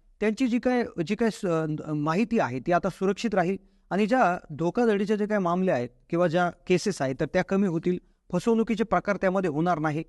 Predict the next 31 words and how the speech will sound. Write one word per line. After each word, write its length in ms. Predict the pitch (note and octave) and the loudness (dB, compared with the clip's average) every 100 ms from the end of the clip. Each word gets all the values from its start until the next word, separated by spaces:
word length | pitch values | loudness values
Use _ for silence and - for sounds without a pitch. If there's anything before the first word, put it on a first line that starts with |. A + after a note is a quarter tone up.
| _ - _ _ _ | _ -20 _ _ _
पूर्ण 180 | C4 C4+ | 2 4
ऑनलाइन 340 | F#3+ A3+ D4 C#4+ | 4 4 2 0
सिस्टम 360 | A3 - B3+ | -4 -2 0
त्यामध्ये 340 | A3+ G3+ A3 A#3 | 2 2 0 -2
होणार 300 | E3 F#3 D#3+ | 0 0 0
आहे, 200 | A#2+ C3+ | -2 -2
ज्याची 320 | D3+ E3+ G3+ | -2 0 2
आता 260 | D3 F#3 | 2 0
सुरुवात 360 | F3+ G3 C4 C#4 | -4 -4 0 2
देखील 320 | F#3+ - A3 | 0 -2 -2
झालेली 300 | D#3 C3+ C3 | 0 0 -2
आहे. 120 | A#2+ | -2
तर 180 | - - | -6 -8
ऑनलाइन 440 | D3+ C3+ D3 G3 G3 | -6 -2 0 2 0
तुम्ही 200 | G3 G3 | 0 0
तुमचं 320 | F#3 F3+ G#3 | -2 0 0
रेशन 340 | E3 - F#3+ | 0 0 0
कार्ड 180 | F3+ F3 | 0 0
त्या 120 | E3 | -2
ठिकाणी 280 | E3 D#3+ E3+ | -2 -2 -2
बनवू 300 | D3+ D#3 F3 | 0 0 0
शकता, 360 | - D#3 - D#3+ | -2 -4 -2 -2
ऑनलाइन 420 | C3 D3 E3 D#3+ | 0 0 2 0
त्याची 240 | D3+ C#3 | -2 -2
माहिती 380 | D3 C3+ D#3+ F3+ | -2 -2 -2 0
मिळू 220 | D#3 E3 | 2 0
शकता, 380 | D#3 D3 - D3+ - _ _ - | 0 -6 -4 -6 -6 _ _ -8
तुमचे 180 | D#3 E3 | -2 0
विविध 160 | E3+ | 2
नंबर्स 440 | D#3 D#3+ F3+ F3+ F3 | 2 2 0 0 0
असतील, 340 | D#3 F3 | 0 -2